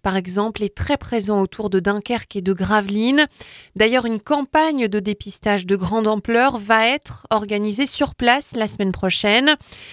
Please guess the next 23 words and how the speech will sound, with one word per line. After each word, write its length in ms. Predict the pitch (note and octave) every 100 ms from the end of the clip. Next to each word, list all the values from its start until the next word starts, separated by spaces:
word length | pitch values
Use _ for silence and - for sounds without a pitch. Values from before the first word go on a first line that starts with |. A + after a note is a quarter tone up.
| - - -
Et 60 | B3
puis, 140 | D4+
il 120 | C4
y 60 | B3+
a 80 | C4
un 160 | A#3 C4
autre 360 | E4 - B3
secteur 480 | A#3 A3+ G3+ - F#3
en 80 | F3+
France 340 | - F3+ F3
qui 220 | - A#3+
inquiète 460 | A#3 - D#4+ - - _
plus 380 | - C#4 D4+ E4 _
particulièrement 1000 | B3 - - A3+ A#3+ G#3+ G#3 G3 G3+ - -
encore 600 | D4 - - C#4+ D#4+ C4
les 240 | A3+ A3+
autorités 460 | A3 G#3+ G#3 G#3 B3
sanitaires. 760 | - G#3 G3 - G#3 A#3 C#4+ D4+ _ - - - - -
Il 260 | B3+ B3
s'agit 600 | - A3+ G#3+ G#3 D4+ D#4+ -
de 240 | F3+ F#3+
la 140 | F#3
Moselle. 800 | F3+ A#3 D#4 A3+ B3 A3+ G3+ E3+